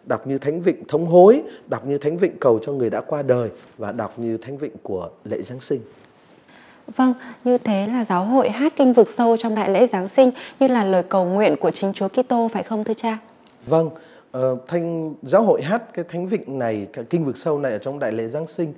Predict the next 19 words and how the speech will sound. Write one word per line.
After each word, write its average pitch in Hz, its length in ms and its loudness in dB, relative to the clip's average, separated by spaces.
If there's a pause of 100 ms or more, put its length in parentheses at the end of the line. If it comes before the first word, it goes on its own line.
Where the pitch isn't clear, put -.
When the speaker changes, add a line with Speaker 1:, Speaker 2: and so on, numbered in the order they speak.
(280)
Speaker 1:
trước - 180 -2
hết 254 260 2
như 165 140 0
là 127 120 0
lời 113 240 0
cầu 110 160 -2
nguyện 107 240 -6
của 107 160 -10
chính 156 200 -10
Chúa 208 120 -6
Kitô. 147 500 -4 (380)
Chúa 170 100 -2
Kitô 156 320 2
là 131 120 2
con 139 300 -6
Thiên 139 240 -8
Chúa, 151 460 -4
làm 123 300 -4
người, 120 260 0